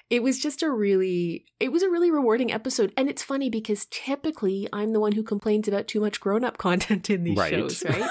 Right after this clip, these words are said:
Speaker 1: But
Speaker 2: <laughs>
Speaker 1: there's something very magnetic about the aunties. I just really enjoyed them very, very much.
Speaker 2: Well, I thought it was also a really valuable episode. Like, when you look at its placement within the second season, there's nine episodes, so this is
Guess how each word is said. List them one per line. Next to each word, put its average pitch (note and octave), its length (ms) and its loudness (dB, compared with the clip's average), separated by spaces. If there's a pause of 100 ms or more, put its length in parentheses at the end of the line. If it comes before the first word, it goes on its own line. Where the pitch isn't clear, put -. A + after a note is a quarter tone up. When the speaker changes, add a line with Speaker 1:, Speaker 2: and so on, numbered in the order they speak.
Speaker 1:
But F#3 220 2
Speaker 2:
<laughs> E3 340 -2
Speaker 1:
there's A#3 180 -2
something C4 340 -2
very G3 340 2
magnetic F3 460 -2
about D#3+ 220 -8
the - 100 -8
aunties. D#3 340 -8
I E3 160 -8
just E3+ 260 -10 (120)
really D#3 300 0
enjoyed D#3 420 -6
them D3+ 180 -6
very, D3 240 -6
very F2 220 -8
much. - 360 -12 (640)
Speaker 2:
Well, C#3 200 2
I - 60 0
thought D#3+ 220 2
it F#3+ 60 0
was E3+ 120 2
also A2+ 320 2
a G#2+ 80 2
really G2+ 300 2
valuable F2+ 800 2
episode. E2+ 680 -2
Like, F#2+ 280 0
when G2+ 260 0
you G#2 120 0
look A2 220 0
at A#2 120 -2
its F#2 120 -4
placement F#2 480 -2
within F2+ 300 -2
the E2+ 80 -2
second - 380 -2
season, E2 400 -2
there's D#2+ 240 -2
nine F#2+ 200 0
episodes, E2+ 460 -2
so F2+ 140 -4
this F2 180 -2
is F#2+ 160 -2